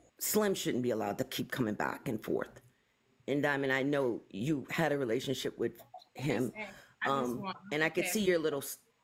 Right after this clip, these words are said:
Speaker 1: and I'm, I, I can imagine how you're feeling, 'cause what he said was, is terrible. Um, but he sa-, he was serious about it,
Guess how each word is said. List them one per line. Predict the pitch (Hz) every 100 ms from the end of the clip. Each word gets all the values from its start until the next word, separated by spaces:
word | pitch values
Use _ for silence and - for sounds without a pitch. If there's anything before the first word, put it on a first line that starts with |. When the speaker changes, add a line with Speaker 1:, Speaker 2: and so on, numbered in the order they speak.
| _ _ _ _ _ _
Speaker 1:
and | 196 196 -
I'm, | 170 165
I, | - 160 - -
I | 165
can | 170 151
imagine | 151 156 156 151
how | 156
you're | 143
feeling, | 135 135 135 131 143
'cause | 135 147 117
what | 107 147
he | 156
said | 127 - 135 101
was, | 123 - - -
is | 123 120
terrible. | - 143 101 - 120 - - - -
Um, | 131 110 120 107 117 _ _ _ _
but | - 160
he | 156 156
sa-, | - -
he | 190
was | 196 202
serious | 202 190 117 -
about | 117 104 80
it, | -